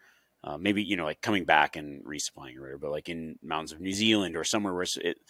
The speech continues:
fairly dangerous mountains, and you kind of have to rely on those in-, instincts and intuition, because there's no safety net. There's nobody to help you if something goes wrong. You just kind of have to, you really learn to trust those instincts.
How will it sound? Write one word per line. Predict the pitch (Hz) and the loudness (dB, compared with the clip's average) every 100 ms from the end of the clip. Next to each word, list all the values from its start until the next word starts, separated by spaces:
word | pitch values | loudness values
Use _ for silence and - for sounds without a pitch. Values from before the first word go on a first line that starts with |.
| - - _ _ | -20 -20 _ _
fairly | - 185 131 | 8 10 10
dangerous | 117 113 104 - | 10 8 6 4
mountains, | 98 98 90 | 4 2 0
and | 101 | -2
you | 98 | -2
kind | 101 123 | 4 4
of | 120 | 6
have | 107 110 - | 6 6 4
to | 113 107 | 2 2
rely | 92 92 87 92 | 0 0 2 4
on | 92 90 85 | 2 -2 -6
those | 90 85 95 | -6 -4 -6
in-, | - - | -8 -4
instincts | 98 98 - 90 95 | -4 -2 -4 -4 -4
and | 90 | -4
intuition, | 87 85 90 92 90 82 | -6 -4 -2 -2 -2 -6
because | 87 101 95 - - - - _ | -2 0 0 -4 -16 -20 -20 _
there's | 85 82 | -8 -6
no | 85 87 87 | -4 -2 0
safety | - 104 90 85 | 2 2 0 -6
net. | 80 - | -6 -8
There's | 85 85 | -8 -8
nobody | 85 78 82 | -8 -8 -8
to | 76 | -6
help | 82 90 - | -2 -2 -4
you | 80 | -8
if | |
something | - 87 82 | -6 -8 -10
goes | 80 78 - | -8 -8 -6
wrong. | 85 85 85 80 | -6 -4 -4 -6
You | |
just | 80 95 - | -4 -4 -2
kind | 90 | -2
of | 92 | 0
have | 87 - | 0 0
to, | 90 80 _ - _ | -4 -6 _ -20 _
you | 107 | 6
really | 123 131 120 | 10 12 10
learn | 107 110 110 | 8 6 4
to | 98 | 2
trust | - - 90 - | 0 2 2 2
those | 87 85 | -4 -6
instincts. | 82 87 - 82 71 - | -8 -8 -8 -8 -8 -12